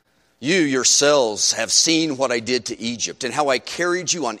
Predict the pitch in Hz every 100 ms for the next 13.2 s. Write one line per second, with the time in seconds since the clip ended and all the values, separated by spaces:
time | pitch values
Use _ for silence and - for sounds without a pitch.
0 | - 151 175 170 175 - 120 156 147 117
1 | 92 101 92 120 131 - 104 - 101 90
2 | - 117 82 76 - - _ _ _ _
3 | _ _ _ - 131 123 80 71 - -
4 | _ _ _ _ _ _ _ _ - 160
5 | - 208 214 190 202 151 180 98 95 127
6 | - - _ _ _ _ - 185 185 160
7 | 185 190 165 127 - 220 185 135 120 98
8 | - 196 156 160 160 - 160 135 123 -
9 | 143 139 147 135 - 165 175 196 196 180
10 | 170 135 131 - 135 120 151 143 135 120
11 | 139 123 123 123 113 110 _ _ - -
12 | - 160 156 131 127 92 107 95 98 -
13 | -